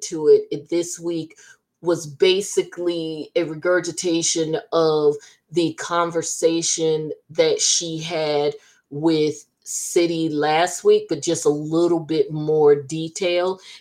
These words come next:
And I liked that she wanted to ask questions of Tasha. The only problem is, as we know, Tasha is so up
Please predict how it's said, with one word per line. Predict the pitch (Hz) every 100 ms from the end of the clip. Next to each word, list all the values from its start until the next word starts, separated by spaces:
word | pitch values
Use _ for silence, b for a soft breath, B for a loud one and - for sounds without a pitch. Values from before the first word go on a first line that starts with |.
| B -
And | 175 170 165 160 156 - - _ _
I | 160 151
liked | 151 160 160 285 320 - - 156
that | 151 143
she | - - - 196 190 180 175 160 -
wanted | 147 151 160 170 - 185 156 147 143 _ _ -
to | 165 143 -
ask | 147 147 156 147 -
questions | - 165 147 - 147 143
of | - 127
Tasha. | - 214 214 208 214 208 B B B
The | 156
only | 165 170 147
problem | 143 - 226 220 170 147
is, | 151 143 143 143 - _
as | 151 147 143 -
we | 143 147 147
know, | 170 214 151 143 -
Tasha | 175 170 - 143
is | 143 143 139
so | - - 165 156 151 143 b b _ _
up | - -